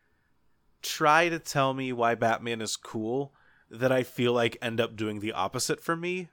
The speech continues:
on the rewatch nowadays in twenty twenty. Um, like the scene where, with the, with the Scarecrow that you were talking about earlier, where, um, Scarecrow's doing some kind of drug deal with a bunch of guys,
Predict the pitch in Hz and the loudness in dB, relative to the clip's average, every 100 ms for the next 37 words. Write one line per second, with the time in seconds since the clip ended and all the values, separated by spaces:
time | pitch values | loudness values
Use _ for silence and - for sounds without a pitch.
0 | _ - 135 135 135 135 139 135 131 - | _ 0 2 2 -2 0 0 0 0 -2
1 | - 110 107 123 127 127 113 104 117 117 | -4 -4 0 0 0 -2 -4 -8 -6 -6
2 | 110 - 113 123 139 _ _ - - - | -6 -4 -4 -4 -8 _ _ -20 -16 -2
3 | 120 117 110 104 101 _ _ _ _ _ | 2 2 0 -6 -12 _ _ _ _ _
4 | - 175 175 170 170 208 220 208 190 175 | -4 0 2 0 0 2 0 0 0 2
5 | 170 165 156 165 156 165 165 165 - - | 2 0 -2 -4 0 0 2 -2 -2 -2
6 | 160 147 - 120 120 127 123 - 131 127 | 2 2 4 2 2 -2 -4 0 0 2
7 | 127 113 107 98 92 98 120 123 123 110 | 0 0 0 -2 -4 -2 0 2 2 0
8 | - - - - 127 123 117 110 101 _ | -8 -20 -20 -10 -4 -4 -4 -8 -16 _
9 | - - - 156 165 175 165 156 120 139 | -10 -4 2 4 4 2 2 0 -2 -2
10 | 139 135 139 123 - 147 143 147 135 120 | -2 -4 -6 -6 -2 -2 0 0 0 0
11 | 120 113 117 110 107 110 110 107 - 110 | -2 -2 -4 -2 -2 -4 -4 -4 -4 -2
12 | 107 101 98 | 0 0 -4